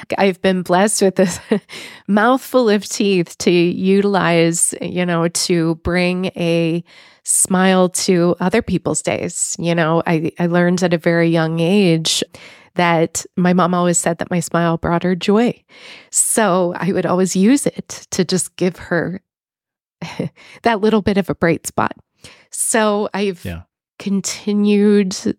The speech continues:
Speaker 1: that on, you know, in life. And I think probably one of the things that we overlook so much is when things happen to us, we have a choice whether we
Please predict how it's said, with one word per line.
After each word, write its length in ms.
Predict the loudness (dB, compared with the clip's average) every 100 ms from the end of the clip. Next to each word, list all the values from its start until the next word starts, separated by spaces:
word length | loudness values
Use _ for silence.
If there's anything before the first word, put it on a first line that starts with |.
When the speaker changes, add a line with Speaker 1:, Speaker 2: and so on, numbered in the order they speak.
| -4
Speaker 1:
that 720 | -2 2 2 0 -2 -8 -16 _ _ -20 -20 -8 -2
on, 520 | 2 2 2 0 -2
you 140 | 0 2
know, 320 | 4 4 2 2
in 160 | 0 0
life. 460 | -2 -2 -4 -8 -12
And 600 | -6 -4 -2 -2 -6 -12 _ -20 _ _ _ _ -2
I 120 | -2
think 540 | 0 0 2 0 -4 -10 -12 _ _ _ _ _ _ _ _ _ _
probably 600 | -4 0 2 2 2 2
one 400 | 2 0 0 0
of 180 | 0 -2
the 100 | -4
things 360 | -2 -2 -2 0
that 200 | -2 0
we 220 | 0 0
overlook 640 | 0 0 0 2 2 0 -2
so 260 | -4 0 0
much 540 | 0 0 -2 -4 -4
is 360 | 0 0 0 -2 -6 _ _ _ _ _ _ _
when 160 | 0 2
things 260 | 2 0 0
happen 360 | -2 -2 -4
to 160 | -2 -2
us, 280 | -2 -4 -8 -10 -20 -4
we 80 | 0
have 80 | 0
a 40 | 0
choice 680 | -4 -2 -2 -4 -4 -6 -2
whether 460 | 0 2 2 2 0
we 500 | 0 0 0 -2